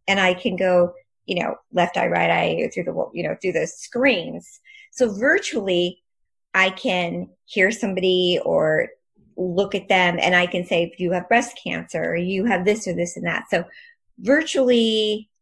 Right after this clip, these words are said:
um, and intuitively, I am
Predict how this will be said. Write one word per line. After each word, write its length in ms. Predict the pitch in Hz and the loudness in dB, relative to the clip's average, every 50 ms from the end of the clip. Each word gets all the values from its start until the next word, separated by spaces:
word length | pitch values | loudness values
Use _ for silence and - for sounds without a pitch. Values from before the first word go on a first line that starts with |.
| _ _ _ _ _ _ _ _ _ _ _ _ _ _ - | _ _ _ _ _ _ _ _ _ _ _ _ _ _ 0
um, 760 | 190 202 196 190 190 185 185 185 180 190 190 185 185 185 - - - | 2 2 4 4 4 4 2 2 2 0 0 -2 -4 -6 -8 -4 0
and 480 | - 180 180 175 175 175 175 175 - - - _ _ _ _ _ | 2 2 4 4 2 2 0 0 -2 -4 -8 _ _ _ _ _
intuitively, 1500 | - 190 185 180 185 - - - 269 269 277 294 294 302 269 226 220 214 202 202 196 190 190 190 185 190 185 185 - _ _ _ _ _ _ _ _ _ - | 0 0 0 0 -2 -6 -4 -2 2 2 4 4 4 4 2 2 0 0 0 2 2 2 2 0 0 -2 -4 -8 -14 _ _ _ _ _ _ _ _ _ -2
I 160 | 180 185 190 | 0 2 2
am 360 | 190 190 185 185 185 180 175 | 2 2 2 0 -2 -4 -8